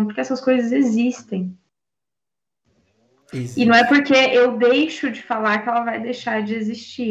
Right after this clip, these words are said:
Speaker 1: Então, precisa sim
Speaker 2: Uhum.
Speaker 1: ser falado. Qual que é o sintoma, o que que acontece. Então, eu acho super válida, assim, a campanha do Setembro Amarelo.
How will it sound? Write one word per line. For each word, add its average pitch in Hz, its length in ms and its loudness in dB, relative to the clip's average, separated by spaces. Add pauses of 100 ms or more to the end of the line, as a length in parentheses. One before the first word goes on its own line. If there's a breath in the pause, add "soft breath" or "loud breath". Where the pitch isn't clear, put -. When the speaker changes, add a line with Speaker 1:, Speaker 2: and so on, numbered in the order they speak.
Speaker 1:
Então, 208 260 -4
precisa 220 380 -4
sim - 180 -4
Speaker 2:
Uhum. 240 60 0
Speaker 1:
ser 220 220 -2
falado. 208 640 2 (640 loud breath)
Qual 285 200 6
que 294 80 2
é 277 40 2
o 269 60 2
sintoma, 233 720 -2
o 233 60 -4
que 269 120 -10
que 285 80 -8
acontece. 220 1040 -2 (500)
Então, 220 480 0 (260)
eu 220 140 4
acho 220 320 4
super 247 440 -2
válida, 226 420 -2
assim, 214 320 -8
a 202 100 -8
campanha 208 420 -2
do 202 80 -8
Setembro 202 400 -6
Amarelo. 190 520 -4